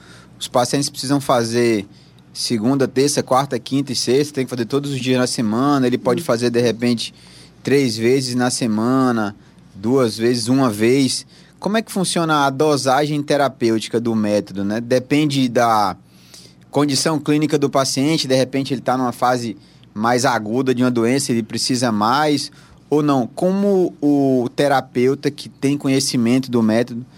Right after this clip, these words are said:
Speaker 1: quais são os artifícios que ele se baseia, achados clínicos, pra falar assim, não, esse paciente aqui, ele precisa de cinco vezes
Speaker 2: Uhum.
Speaker 1: por semana, esse precisa de duas, esse precisa de
Speaker 2: Certo.
Speaker 1: três. Então, como funciona essa frequência de atendimento?
Speaker 2: Então, tudo começa pela avaliação,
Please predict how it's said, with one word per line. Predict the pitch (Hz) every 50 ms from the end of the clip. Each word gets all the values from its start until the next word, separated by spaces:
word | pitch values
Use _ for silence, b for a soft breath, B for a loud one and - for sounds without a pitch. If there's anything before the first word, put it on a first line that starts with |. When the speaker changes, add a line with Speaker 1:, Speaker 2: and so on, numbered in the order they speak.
| B B B B B B B B B B -
Speaker 1:
quais | - 123 131 147 143
são | - - 175
os | 165 156
artifícios | 160 160 156 - 156 143 147 147 143 147
que | - -
ele | 151 139
se | 139 - -
baseia, | 139 143 147 139 120 113 117 117 120 123 135 147 147 147 143
achados | - 117 120 - - 135 123 131 123 120 -
clínicos, | - 123 120 123 131 127 -
pra | - 127
falar | 120 - - 120
assim, | 117 - 123
não, | 110 101 101
esse | 104 -
paciente | - 117 110 - 123 117 - 120
aqui, | 107 - - 147
ele | 156 147
precisa | 143 139 - - 156 156
de | 147 139
cinco | - - 147 139 131 135
vezes | 120 113 117 110 101 92 90 - - - - -
Speaker 2:
Uhum. | 190 185 190 175 165 180
Speaker 1:
por | 175 131 131
semana, | - 113 139 123 117 123 127 123 113 101 87 - B B B B -
esse | 110 113 113 -
precisa | - - 135 127
de | 123 117
duas, | 110 107 113 120 139 147 147
esse | 139 131 - 143
precisa | - - 135 131 190
de |
Speaker 2:
Certo. | 175
Speaker 1:
três. | 165 110 107 104
Então, | - - 117
como | 113 - 202 220 226
funciona | - 226 202 - - 165 147
essa | 143 - -
frequência | 139 - 151 135 127 135 - 127 123 - -
de | 113 117
atendimento? | 110 - 123 120 117 110 110 107 98 87 - - -
Speaker 2:
Então, | - 233 214 202
tudo | - 262 262 285 285
começa | 311 302 277 247 247 -
pela | 233 - 233 220 220 208
avaliação, | 185 208 202 196 196 185 - - 208 185 170 175 196 254